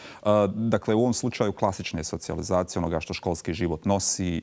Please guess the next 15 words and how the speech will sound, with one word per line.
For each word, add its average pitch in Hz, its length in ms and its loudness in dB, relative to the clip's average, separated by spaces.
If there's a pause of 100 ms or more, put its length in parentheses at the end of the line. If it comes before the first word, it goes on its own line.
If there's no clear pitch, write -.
(100)
u, 87 220 -2
u 92 120 -2
ovako 82 340 0
postavljenim 85 500 -4
uvjetima, 90 340 0
nema, 127 460 0
što - 240 -4
je 80 60 -2
prirodno. 98 560 -2
Dakle, 85 460 -2
ako 80 180 -6
smo 87 160 -8
se - 140 -8
odlučili 85 400 -4
da 82 180 -2